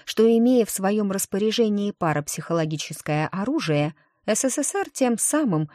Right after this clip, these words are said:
получал огромное преимущество в сфере обороны. Правительство С Ш А обратилось к Гарольду Путхофу, известному физику из Стэнфордского исследовательского института, имевшему также звание офицера морской разведки.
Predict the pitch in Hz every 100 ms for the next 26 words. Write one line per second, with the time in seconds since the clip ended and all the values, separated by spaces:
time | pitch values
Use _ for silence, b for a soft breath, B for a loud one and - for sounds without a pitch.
0 | b b 240 269 - 320 302 240 226 180
1 | 247 254 262 254 202 180 160 175 - 220
2 | - 254 - - - 139 139 147 170 226
3 | 220 139 143 _ _ _ _ - 175 170
4 | 160 165 - 160 151 143 - - 170 262
5 | B B B 190 180 190 - 370 349 233
6 | 180 202 247 254 226 233 156 147 - 156
7 | 165 175 _ _ - 202 220 359 - 320
8 | 285 - 330 302 294 294 277 240 - -
9 | 196 185 175 165 - 160 165 - 170 -
10 | 165 156 151 151 143 - 151 147 147 -
11 | 151 143 135 - 151 _ _ - 190 220
12 | 349 - 311 311 294 262 240 240 226 175
13 | 208 220 220 214 202 - 151 - 180 226
14 | 196 - - 147 147 151 143 135 - 123